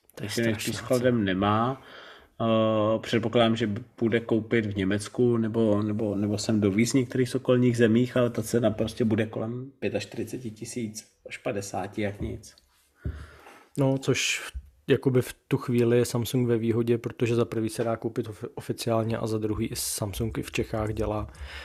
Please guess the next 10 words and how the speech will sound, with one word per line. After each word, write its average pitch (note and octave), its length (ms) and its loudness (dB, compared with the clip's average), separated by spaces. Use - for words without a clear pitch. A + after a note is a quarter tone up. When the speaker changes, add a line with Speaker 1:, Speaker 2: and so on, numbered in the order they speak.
Speaker 1:
poměrně A2+ 440 2
zajímavý G#2+ 500 0
akce, G#2 280 -6
kdy G#2+ 160 -4
se A#2 140 -2
ten G#2+ 180 -2
Fold G#2+ 360 -6
dá G#2+ 440 -2
koupit G#2 440 -2
za G#2 500 -2